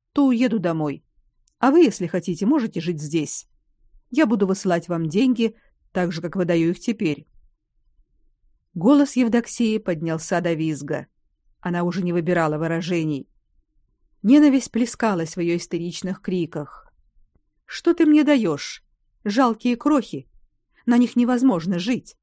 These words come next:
Я не намерена зависеть от собственного сына и требую, чтобы ты вернул мне приданое,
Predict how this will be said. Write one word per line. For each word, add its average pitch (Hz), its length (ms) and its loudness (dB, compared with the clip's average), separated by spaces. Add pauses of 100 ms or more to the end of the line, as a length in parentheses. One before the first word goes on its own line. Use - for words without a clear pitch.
(480)
Я 185 180 -2
не 180 120 0
намерена 185 460 2
зависеть 170 440 -4
от - 140 -14
собственного 185 520 -4
сына 180 420 -4 (400)
и 214 100 -4
требую, 202 480 0
чтобы 170 300 -4
ты 175 160 -4
вернул 185 380 0
мне 202 140 2
приданое, 208 680 0